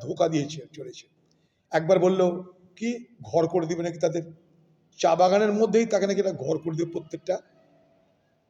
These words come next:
চা চাষিদের নাকি ঘর করে দিবে। মনে আছে আপনাদের বলেছিলাম? তারপরে বলছে আবার যে ওখানটায় ট্যুরিজম হবে, সেই ট্যুরিজমে এখানকার যারা চা বাগানের শ্রমিক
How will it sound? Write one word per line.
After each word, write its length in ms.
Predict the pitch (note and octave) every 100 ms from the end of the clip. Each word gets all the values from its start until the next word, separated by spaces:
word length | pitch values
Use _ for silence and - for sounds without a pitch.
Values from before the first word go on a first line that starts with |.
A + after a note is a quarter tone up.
| _ _ _ _
চা 180 | F#3 E3+
চাষিদের 420 | E3 D#3+ E3 F3
নাকি 180 | F#3 A#3
ঘর 260 | D3 C#3 C#3
করে 200 | C3+ -
দিবে। 200 | - _ _ _ _ _ _ _
মনে 180 | D3 F#3
আছে 140 | F3+ G3
আপনাদের 240 | F#3+ F#3
বলেছিলাম? 400 | F3+ F3 - - _ _ _ _ _ _ _ _ _ -
তারপরে 340 | F#3 G3 B3+
বলছে 280 | A#3 A#3+ G3+
আবার 200 | A3 G#3+ G#3+ A3+ - - _ _ _
যে 120 | F#3
ওখানটায় 440 | G#3+ G#3+ A3 A3+ A3
ট্যুরিজম 500 | A3 F#3+ G3+ A#3 B3+
হবে, 260 | A3+ G#3 G#3+ - -
সেই 220 | - G#3
ট্যুরিজমে 420 | G#3+ A3+ A3 A#3 B3+
এখানকার 680 | A#3 G3 A#3+ B3 A#3+ - - _ _
যারা 500 | F3+ G#3 D#3+ - - - -
চা 160 | G3+
বাগানের 400 | G#3 A#3+ B3+ B3
শ্রমিক 340 | F#3 G#3 G3+